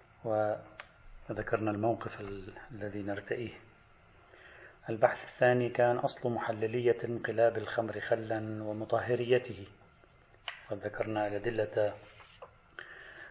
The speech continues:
الثلاثة على هذا الأمر، وقلنا حاصل اجتماع هذه الأدلة كاف في إثبات هذا الأمر المتفق عليه بين المسلمين. العنوان الثالث: كان دائرة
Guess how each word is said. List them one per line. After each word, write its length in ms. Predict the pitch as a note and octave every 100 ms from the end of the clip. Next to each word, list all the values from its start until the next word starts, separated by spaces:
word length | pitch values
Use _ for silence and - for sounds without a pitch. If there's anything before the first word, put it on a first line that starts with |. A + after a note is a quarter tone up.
| -
الثلاثة 480 | - - A#2+ B2+ B2+
على 200 | G#2 G#2+
هذا 260 | A2+ A#2+ A2+
الأمر، 280 | A#2 A#2
وقلنا 380 | G#2+ G#2+ B2+ A#2
حاصل 340 | G#2 B2 A#2+ G#2+
اجتماع 420 | G#2 - A#2+ G#2+
هذه 340 | G2+ A2+ A2
الأدلة 440 | G#2 A2 A2 A2 A2
كاف 260 | - A#2+
في 300 | - G2+ C3
إثبات 360 | A#2+ - A#2 -
هذا 260 | G#2+ A2+
الأمر 480 | A2 A#2+ A2+ G#2+ G#2 G2+
المتفق 600 | A#2 G#2 G#2 - - -
عليه 380 | G2+ G#2+ G#2+ G#2
بين 380 | G#2 A2 G#2+ G2+ G2+ - - - - -
المسلمين. 420 | A2 - A2+ A2+ G2 - - - - - - - - - - - - -
العنوان 400 | A2+ A2+ B2+ C3+
الثالث: 560 | C3 - C#3+ C#3 C3+ -
كان 300 | C3+ C3+ B2+
دائرة 380 | A#2+ C#3 C#3